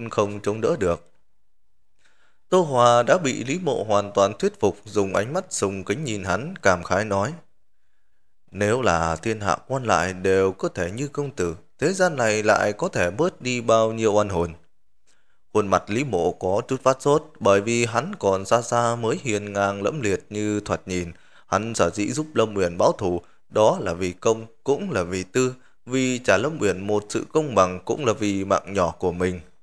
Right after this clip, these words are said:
Tô Hòa đỡ Lý Mộ hỏi: "Ta có cái gì có thể giúp công tử không?" Lý Mộ nói:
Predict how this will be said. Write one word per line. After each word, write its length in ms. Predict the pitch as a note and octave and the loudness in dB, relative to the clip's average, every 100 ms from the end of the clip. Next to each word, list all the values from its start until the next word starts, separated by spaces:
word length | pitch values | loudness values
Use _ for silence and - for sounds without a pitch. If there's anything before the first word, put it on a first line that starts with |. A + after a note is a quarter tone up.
| - - - - - - | -20 -20 -20 -20 -20 0
Tô 140 | G#2+ | 0
Hòa 380 | F#2+ F2 E2+ F2+ | 4 2 2 0
đỡ 200 | G2 B2 | 0 0
Lý 140 | C#3 D#3 | -2 0
Mộ 140 | A#2 | 0
hỏi: 240 | E2 F2+ D#2+ - - - - - - - | 2 0 0 -8 -20 -20 -20 -20 -20 0
"Ta 280 | F2+ F2+ | 4 4
có 120 | F2+ A2+ | 2 -2
cái 180 | C3+ | -4
gì 300 | C3 G2+ F2+ | -4 -2 -2
có 140 | F2+ D3+ | -2 -4
thể 200 | - F2+ | -2 -4
giúp 180 | C#3+ D#3+ | -4 -4
công 180 | C3+ C3 | -4 -4
tử 180 | G2+ F2 | -4 -4
không?" 240 | - B2+ C#3 - - - - - - - - - - - - - - | -2 -2 -4 -20 -20 -20 -20 -20 -20 -20 -20 -20 -20 -20 -20 -20 -10
Lý 120 | A2 | -6
Mộ 380 | B2+ B2 - E2+ F#2 | 0 2 2 0 0
nói: 280 | F2 A2+ | 0 -2